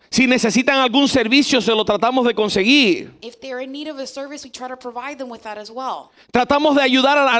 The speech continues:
Speaker 1: a, a los niños necesitados de la comunidad.
Speaker 2: We also try to help the needy children of our community.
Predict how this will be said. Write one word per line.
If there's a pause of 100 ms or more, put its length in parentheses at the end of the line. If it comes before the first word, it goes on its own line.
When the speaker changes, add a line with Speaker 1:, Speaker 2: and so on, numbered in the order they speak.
Speaker 1:
a,
a
los
niños
necesitados
de
la
comunidad.
Speaker 2:
We
also
try
to
help
the
needy
children
of
our
community.